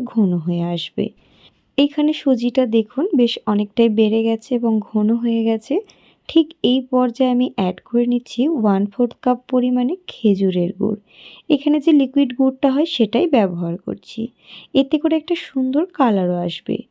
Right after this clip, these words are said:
আর স্বাদটা খেতেও অতুলনীয় লাগবে। খুব ভালোভাবে সব কিছুর সাথে গুড়টাকে একটু মিশিয়ে নেব। কিছুক্ষণ এইভাবে ভালো করে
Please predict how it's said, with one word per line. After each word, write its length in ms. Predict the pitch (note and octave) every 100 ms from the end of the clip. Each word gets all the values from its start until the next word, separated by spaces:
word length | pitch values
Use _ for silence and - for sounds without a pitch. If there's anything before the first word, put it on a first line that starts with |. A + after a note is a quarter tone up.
| _
আর 160 | F#3+ F3+ -
স্বাদটা 460 | - F#3 F3 - C#4+ - -
খেতেও 400 | - F#3+ G#3 D#4+ -
অতুলনীয় 640 | A3 G3 F#3+ F3 F3 F3 F3
লাগবে। 400 | F3 G3+ G3+ - - _ - - _ -
খুব 140 | E4 D#4
ভালোভাবে 560 | - A3 G#3+ A#3+ B3+ D4+
সব 260 | - A3+ G#3
কিছুর 280 | B3 B3 B3+
সাথে 220 | C4 B3+ D4
গুড়টাকে 480 | A#3+ G#3+ G#3 A3 A3+
একটু 200 | A3 F#4+
মিশিয়ে 400 | E4 G#3 - F3+
নেব। 220 | E3+ F3+ - - - _ _ _ _ _ -
কিছুক্ষণ 480 | D4 - D4 E4 F4
এইভাবে 420 | D#4+ D4 D4 D4+ F4
ভালো 260 | E4+ C4 G#3+
করে 200 | A#3 B3+